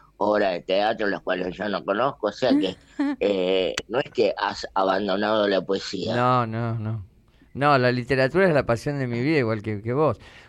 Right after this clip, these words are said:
Speaker 2: Me acuerdo, esto lo puedo decir, me acuerdo el día que te, te recibías con latín tres en la facultad <laughs> y detestabas tanto el latín que, ¿te acordás que fui a tu casa y estabas, preparamos el examen juntos?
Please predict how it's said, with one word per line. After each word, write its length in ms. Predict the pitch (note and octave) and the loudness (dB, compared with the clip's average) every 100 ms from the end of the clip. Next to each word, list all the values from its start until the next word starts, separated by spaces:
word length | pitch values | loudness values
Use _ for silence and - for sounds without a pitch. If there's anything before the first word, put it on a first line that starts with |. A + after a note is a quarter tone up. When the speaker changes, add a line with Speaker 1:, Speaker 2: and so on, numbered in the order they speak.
| - - | -20 -16
Speaker 2:
Me 120 | - C#3 | 0 0
acuerdo, 720 | C3 G#3+ A3 E3 D#3 D#3+ F3 | 4 6 6 6 6 6 6
esto 220 | - F#3+ D#3+ | 4 4 6
lo 140 | C3+ | 6
puedo 180 | C#3 C#3 | 8 6
decir, 420 | A#2+ G2 D#3 A#2+ | 6 4 2 2
me 100 | A#2+ | 2
acuerdo 400 | B2 E3 F#3+ F3+ | 0 4 6 6
el 100 | C#3 | 4
día 220 | D#3+ D#3+ | 4 4
que 200 | B2+ B2 | 4 -2
te, 160 | A#2 - | -2 -6
te 260 | - - C3+ | -8 0 2
recibías 580 | B2+ B2 C#3 D#3+ F#3+ | 2 0 2 6 4
con 240 | - B2+ A#2+ | 4 -2 0
latín 460 | B2 B2 D#3 D3+ | 0 0 -4 -4
tres 480 | C3 E3 D3 B2 A#2+ | 0 4 4 2 -2
en 140 | G#2+ A#2+ | -4 -2
la 100 | A#2 | -2
facultad 720 | - B2 B2 C#3 C#3 F3 C3 - | 0 0 0 -2 0 0 0 -6
<laughs> 220 | F#3+ E3 - | -10 -10 -6
y 200 | - C3+ - - - | -6 -6 -8 -20 -14
detestabas 840 | - C#3 - - - F3+ F3+ E3 | -4 -4 -2 -8 2 4 6 4
tanto 340 | - F3+ F3 F3 | 4 2 2 2
el 120 | D3+ | 2
latín 480 | A2+ B2+ C3 E3 F#3 | 2 -2 -2 -2 -2
que, 300 | D#3 C3 G#2+ - - - - | 0 -2 -2 -10 -20 -20 0
¿te 80 | C3+ | 2
acordás 360 | C#3 E3 G#3+ | 4 4 4
que 140 | - D3 | 2 0
fui 140 | E3+ | 4
a 60 | D#3+ | 4
tu 180 | - D3 | 4 2
casa 600 | F#3 G3 - C#3+ B2 A2 | 4 4 4 2 2 0
y 80 | C3+ | -2
estabas, 380 | D3 C3 D#3 D3+ | -2 2 4 2
preparamos 720 | - D3+ D3 E3 F#3+ F3+ C3 | 2 2 4 4 6 4 2
el 100 | C#3 | 0
examen 440 | C#3 E3 E3 D3 | 0 0 0 0
juntos? 1080 | C#3 - G3 F#3 - - - - - - - | -4 0 2 2 -2 -6 -8 -6 -2 -2 -4